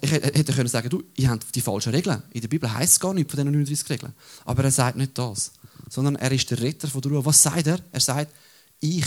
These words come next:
bin der Herr vom Sabbat. Ich bin der Herr, nicht nur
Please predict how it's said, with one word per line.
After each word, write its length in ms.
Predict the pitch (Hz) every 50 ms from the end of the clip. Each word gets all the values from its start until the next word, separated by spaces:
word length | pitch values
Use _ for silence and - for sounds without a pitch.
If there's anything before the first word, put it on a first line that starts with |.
| - - - _
bin 140 | - - 135
der 100 | 131 123
Herr 360 | 113 - 139 165 180 165 127 - - -
vom 160 | - - 143
Sabbat. 320 | 135 147 117 107 - - - - - _ _ _ _ _ _ _ _ _ _ _ _ _ _ _ _ _ _ _ _ _ _ _ _ _ _ _ _ _ _ _ _ _ _ _ _ _ _ _ _ _ _ _ _ _ _ _ _ _ _ _ _ _
Ich 120 | - - -
bin 100 | 190 180
der 80 | 170
Herr, 260 | 143 156 185 208 196 -
nicht 160 | 160 202 -
nur 180 | 208 202 196